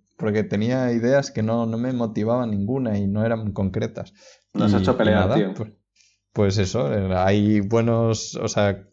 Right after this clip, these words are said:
Speaker 1: episodios que van a salir cosas mejores y episodios que no van a salir cosas tan buenas.
Speaker 2: Y lo
Speaker 1: Así
Speaker 2: vamos a
Speaker 1: que,
Speaker 2: publicar
Speaker 1: si te
Speaker 2: todos,
Speaker 1: parece,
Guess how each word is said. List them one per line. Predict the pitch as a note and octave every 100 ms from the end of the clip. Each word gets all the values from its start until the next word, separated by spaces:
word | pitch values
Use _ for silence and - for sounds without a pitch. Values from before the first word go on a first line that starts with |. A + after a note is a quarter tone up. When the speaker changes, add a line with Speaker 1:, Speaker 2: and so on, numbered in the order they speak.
| _
Speaker 1:
episodios | A#2 A2+ A#2 C3+ A#2+ A#2+
que | B2
van | A#2+
a | A#2
salir | A#2+ A#2 G#2+ - _
cosas | - B2+ B2
mejores | A#2+ A2+ D#3+ D#3 F3 F3+ F3
y | A2+
episodios | G#2+ G2 G2+ D#3+ D3+
que | -
no | G#2
van | G2+
a |
salir | F#2+ G2 G2 F#2
cosas | F#2+ G2+ G2
tan | F2+ F#2+
buenas. | D3+ C3 - _ _ _ _
Speaker 2:
Y | A2
lo |
Speaker 1:
Así | A2
Speaker 2:
vamos | C#3+ E3+
a |
Speaker 1:
que, | B2+
Speaker 2:
publicar | A2+ G#2 G3+
Speaker 1:
si |
te | C#3
Speaker 2:
todos, | D3
Speaker 1:
parece, | G#2